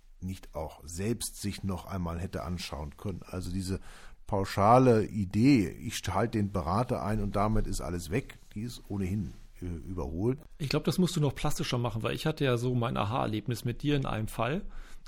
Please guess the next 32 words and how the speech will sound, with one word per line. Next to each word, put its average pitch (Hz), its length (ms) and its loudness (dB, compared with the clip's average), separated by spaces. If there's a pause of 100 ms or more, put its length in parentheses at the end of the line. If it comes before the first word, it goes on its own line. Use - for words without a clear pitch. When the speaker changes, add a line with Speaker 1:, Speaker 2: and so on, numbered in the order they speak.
Speaker 2:
ähm, 117 540 2
wo 127 140 0
ich 107 120 0
in 73 80 -2
der 113 120 0
Tat, 117 360 0
äh, 98 380 -2 (240)
als - 240 -4
St-, - 160 -10
äh, 98 220 -4
steuerstrafrechtlicher 104 920 -4
Laie 107 280 0
davon 107 260 -4
ausging, 107 480 -2
wenn 101 420 -2
Berater 101 400 0
hier 104 160 -2
das 98 180 -4
Ding 110 180 -2
betreut 107 420 -4
und 107 120 -4
beraten 101 420 -2
haben 110 300 -4
und 104 200 -6
der 101 260 0 (360)
Mandant, 107 540 2
im 113 100 0
Grunde 120 240 0
die 113 140 -2
eine 110 180 -2
natürliche 127 440 -2
Person, 123 680 6